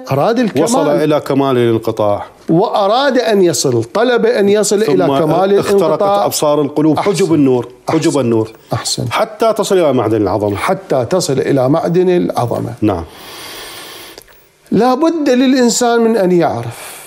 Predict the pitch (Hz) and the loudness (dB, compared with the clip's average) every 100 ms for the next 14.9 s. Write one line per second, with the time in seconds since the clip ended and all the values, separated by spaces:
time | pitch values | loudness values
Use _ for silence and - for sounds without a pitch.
0 | - - 214 240 214 208 226 226 220 220 | -20 -6 0 2 2 2 2 2 2 2
1 | 208 208 202 190 143 127 - 120 - - | 0 0 0 0 -2 -2 -4 -8 -10 -20
2 | _ _ _ _ _ _ _ _ 165 160 | _ _ _ _ _ _ _ _ -2 0
3 | 175 170 160 139 - - 147 190 202 190 | 2 2 2 0 -6 -2 0 0 0 0
4 | 190 185 - 175 165 185 180 - 147 160 | 0 0 0 -2 0 -2 -2 -2 -2 0
5 | 143 135 147 160 151 - 127 117 - - | 2 2 2 2 0 -2 -6 -6 -14 -12
6 | - 120 - - - 90 73 - - - | -10 -10 -14 -20 -10 -8 -8 -14 -16 -16
7 | - - 240 233 208 269 269 214 233 226 | -8 -2 2 2 2 0 2 2 0 2
8 | 208 220 202 226 - 196 202 196 185 170 | 2 2 2 0 0 0 2 2 2 0
9 | 170 - - 156 147 202 202 170 180 170 | -4 -14 -2 0 0 -2 -2 0 2 0
10 | 170 - _ _ _ _ _ _ _ _ | -2 -12 _ _ _ _ _ _ _ _
11 | - 131 - 110 107 - _ - - _ | -4 -4 -4 -8 -8 -12 _ -20 -20 _
12 | - 95 92 - - - - - 240 269 | -12 -6 -6 -6 -14 -18 -14 -4 0 2
13 | 233 220 196 226 202 170 196 202 180 165 | 2 -2 0 2 2 2 2 0 0 2
14 | 165 175 156 139 170 160 127 135 165 | 2 2 2 2 2 2 2 0 0